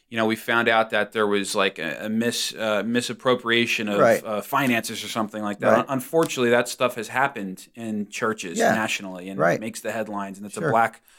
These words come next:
Speaker 1: black eye against the church. But I'm not talking about that. I'm talking about,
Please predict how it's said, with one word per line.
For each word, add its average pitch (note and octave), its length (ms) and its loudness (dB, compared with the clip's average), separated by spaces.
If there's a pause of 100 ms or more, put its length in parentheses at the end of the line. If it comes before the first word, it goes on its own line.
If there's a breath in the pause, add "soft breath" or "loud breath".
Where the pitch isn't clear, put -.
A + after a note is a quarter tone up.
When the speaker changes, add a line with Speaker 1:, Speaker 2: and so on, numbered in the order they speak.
(200 soft breath)
Speaker 1:
black C#3+ 260 2
eye C#3 140 4
against B2 260 -2
the G#2 80 -16
church. B2 360 2 (240 soft breath)
But D#3+ 60 -2
I'm F#3+ 60 4
not G#3 140 4
talking C#3 220 0
about G#2+ 120 0
that. G2+ 140 4
I'm C3 100 2
talking C3+ 300 0
about, A2+ 400 4